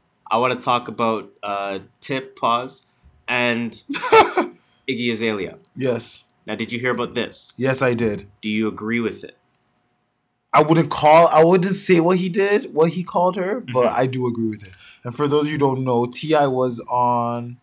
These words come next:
Speaker 2: uh, no, it wasn't even T I was on something. It wa-, it was a Nicki Minaj, something started with Nicki Minaj talking about female rappers.
Speaker 1: Was T I, was it then his own podcast,
Speaker 2: No, it had, no,
Speaker 1: Expeditiously?
Speaker 2: it was not his podcast. I think he actually tweeted this.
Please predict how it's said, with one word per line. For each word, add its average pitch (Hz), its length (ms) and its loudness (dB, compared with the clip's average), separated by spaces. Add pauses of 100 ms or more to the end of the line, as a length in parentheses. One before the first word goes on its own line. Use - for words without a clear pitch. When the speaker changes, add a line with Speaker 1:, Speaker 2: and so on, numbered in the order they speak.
(840)
Speaker 2:
uh, 127 640 2
no, 440 140 4
it - 40 0
wasn't 220 240 -2
even 202 140 -2
T 180 240 -2
I 165 120 6
was 151 160 2
on 139 240 2
something. 127 240 -4
It - 20 0
wa-, 143 80 4
it 147 140 0
was 170 120 4
a 170 140 0 (440)
Nicki 180 200 0
Minaj, 180 360 4
something 202 260 -2
started 202 180 2
with 170 100 0
Nicki 160 200 -4
Minaj 139 360 0
talking 151 240 -2
about 127 280 0
female 131 300 0
rappers. 147 640 -4 (480)
Speaker 1:
Was 104 200 -4
T 117 200 -6
I, - 40 -4
was 107 160 -6
it 107 80 -6
then 107 180 -4
his 104 200 -10
own 101 180 -6
podcast, 113 440 -2
Speaker 2:
No, 151 80 2
it 156 80 0
had, 151 80 4
no, 160 60 4
Speaker 1:
Expeditiously? 156 420 0
Speaker 2:
it - 40 2
was 147 100 2
not 165 140 4
his 151 140 0
podcast. 151 440 2
I - 20 -8
think 165 160 -2
he 143 120 0
actually 139 200 0
tweeted 143 380 -6
this. 101 360 -12